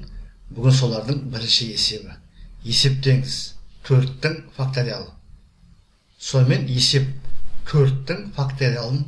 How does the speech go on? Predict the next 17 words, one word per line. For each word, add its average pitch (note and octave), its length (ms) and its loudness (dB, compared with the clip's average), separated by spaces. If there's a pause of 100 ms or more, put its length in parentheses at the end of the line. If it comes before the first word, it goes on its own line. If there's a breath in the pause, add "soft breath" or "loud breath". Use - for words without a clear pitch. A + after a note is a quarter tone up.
(120)
есептеу C3 460 -2
керек. - 260 -12 (400 loud breath)
Алдымен A#2 540 -2 (180)
факториалдың B2+ 800 0 (680 loud breath)
не C3 320 4 (140)
екенін C3 400 0
еске C3 240 -4
түсірейік. A#2+ 640 -2 (340)
N D3+ 480 4
натурал C3 480 4
санының B2 480 -4
факториалы A2+ 480 -8
дегеніміз G#2 600 -4 (640 loud breath)
бірден C3+ 420 6
бастап - 560 -6
осы C3 540 0 (240)
n D3 420 2